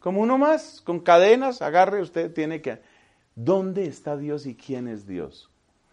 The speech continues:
La experiencia más fuerte, la experiencia más dolorosa, la más espantosa de todas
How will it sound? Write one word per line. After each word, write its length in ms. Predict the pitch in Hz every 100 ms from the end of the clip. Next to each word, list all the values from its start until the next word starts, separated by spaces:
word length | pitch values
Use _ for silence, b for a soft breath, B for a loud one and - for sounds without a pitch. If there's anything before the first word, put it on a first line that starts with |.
| _ _ _ _ _ _ _ _ _ _ _
La 240 | 123 147 147
experiencia 1040 | 143 - 139 165 190 180 143 - 113 98
más 680 | 95 110 117 117 113 120 123
fuerte, 500 | - 101 98 - 95
la 140 | 87 92
experiencia 840 | - - 95 101 101 95 98 92
más 420 | 90 110 139 143
dolorosa, 540 | 147 147 135 131 127 110
la 160 | 104
más 260 | 107 147 160
espantosa 800 | 180 - 160 143 131 147 143 139
de 140 | 120
todas 520 | 110 120 117 104 104